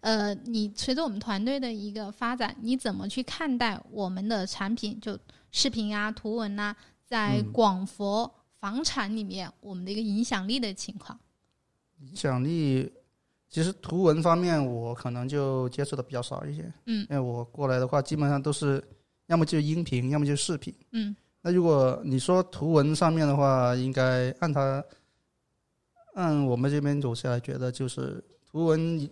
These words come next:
Speaker 2: 影响是比较高的了。但是在视频端，我们现在做的是，应该是广佛这边应该是第一了。
Speaker 1: Number one。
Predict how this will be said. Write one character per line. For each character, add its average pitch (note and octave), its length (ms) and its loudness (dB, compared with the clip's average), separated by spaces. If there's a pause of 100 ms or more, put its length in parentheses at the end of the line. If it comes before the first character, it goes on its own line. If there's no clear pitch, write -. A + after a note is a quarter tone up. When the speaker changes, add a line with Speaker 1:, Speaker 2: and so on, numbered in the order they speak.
(120)
Speaker 2:
影 D3+ 120 -6
响 D3 220 2
是 C#3 300 -2 (140)
比 B2+ 100 -4
较 C3 80 2
高 A#2 300 -4
的 A2+ 100 -6
了。 D3 160 -10 (180)
但 D#3+ 140 0
是 F#3+ 60 2
在 E3+ 80 8
视 - 180 4
频 C3 240 0
端， C#3 400 4
我 A#2+ 120 0
们 B2 80 0
现 D#3+ 120 0
在 D3 60 4
做 C#3+ 180 2
的 C3 100 0
是， C#3 60 -2
应 C#3+ 100 0
该 C#3 140 4
是 B2+ 340 -2 (720)
广 B2 140 -2
佛 C3+ 120 -2
这 D3 120 0
边 C#3+ 160 2
应 C#3+ 80 2
该 C#3 80 4
是 C#3 140 -2
第 C3 280 -4
一 C3 60 -4
了。 - 120 -8 (340)
Speaker 1:
Number A3 260 -4
one。 G#3+ 220 0